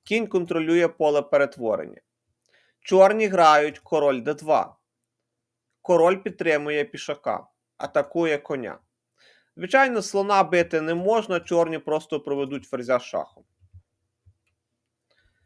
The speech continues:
Білих є теж прохідні пішаки, і білі грають Ф сім. Білі загрожують провести ферзя, поки білий кінь зупиняє чорного пішака.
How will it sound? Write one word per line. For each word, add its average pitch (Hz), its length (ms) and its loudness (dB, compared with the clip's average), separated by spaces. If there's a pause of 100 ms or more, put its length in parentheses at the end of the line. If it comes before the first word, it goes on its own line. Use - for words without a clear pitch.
(120)
Білих 226 380 2
є 196 80 4
теж 170 300 4
прохідні 165 500 -4
пішаки, 170 680 -4
і 180 140 -10
білі 175 360 0
грають 135 500 4
Ф 175 100 -10
сім. - 380 -12 (440)
Білі 175 360 2
загрожують 160 680 0
провести 139 460 0
ферзя, 143 560 -4 (240)
поки 165 300 0
білий 139 360 -4
кінь 196 280 -6
зупиняє 143 560 0
чорного 127 520 -4
пішака. - 520 -14